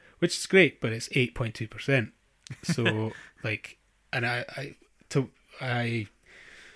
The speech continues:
Speaker 1: maybe sort of four years before, five years before the end of the band, I'd already stopped drinking before shows. Um, it's just something that I, I think I did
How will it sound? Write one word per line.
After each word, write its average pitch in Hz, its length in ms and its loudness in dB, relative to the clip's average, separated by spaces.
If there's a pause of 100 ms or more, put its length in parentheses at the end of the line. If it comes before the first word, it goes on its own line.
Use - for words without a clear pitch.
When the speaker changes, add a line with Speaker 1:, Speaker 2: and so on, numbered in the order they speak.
(680)
Speaker 1:
maybe 113 420 -2 (920)
sort 143 240 -14
of - 40 -20 (1000)
four 120 200 0
years 113 280 4
before, 113 460 -2
five 147 320 -8
years 120 140 -4
before - 280 -6
the 113 80 0
end 113 160 0
of 110 60 -2
the 113 60 -4
band, 110 280 -2
I'd 107 160 -4 (640)
already 107 360 0
stopped - 380 -6
drinking 110 320 -4
before 107 300 0
shows. 127 520 0 (540)
Um, 110 600 -6 (360)
it's 120 140 -16
just - 200 -8
something 113 340 -2
that 110 220 -2 (120)
I, 113 60 -4
I - 20 -12
think 113 220 -2
I 107 160 0
did 110 320 -2